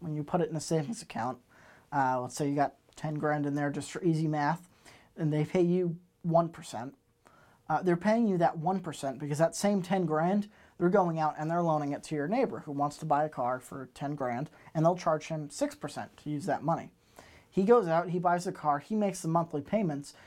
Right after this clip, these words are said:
They are making six percent, they'll pay you one percent, and they'll keep the, that five percent. So the rate of return on that is five percent? Actually, the rate of return is five hundred percent.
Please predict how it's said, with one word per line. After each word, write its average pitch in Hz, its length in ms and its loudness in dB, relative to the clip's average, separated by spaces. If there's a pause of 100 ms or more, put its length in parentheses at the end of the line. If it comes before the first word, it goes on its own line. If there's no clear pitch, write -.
(200)
They 208 540 4 (140)
are 160 580 4
making 160 260 -4
six 240 240 -4
percent, 151 440 -6 (300)
they'll 160 120 2
pay 202 220 2
you 208 580 2
one 180 240 2
percent, 156 520 -8
and 147 120 -6
they'll 143 140 0
keep - 340 -14
the, 120 240 -6 (160)
that - 220 -12
five 185 340 0
percent. 127 340 -14 (1500)
So 156 480 2
the 147 100 -4
rate 170 220 2
of 165 60 -2
return 214 340 0
on 151 180 0
that 139 260 -6 (100)
is 131 680 -8 (920)
five 147 240 -4
percent? 254 340 -8 (960)
Actually, 180 460 2 (220)
the 160 80 -8
rate 165 180 4
of 156 60 2
return 147 300 -4
is 143 100 -8
five 139 260 -2
hundred 156 240 -4
percent. - 340 -14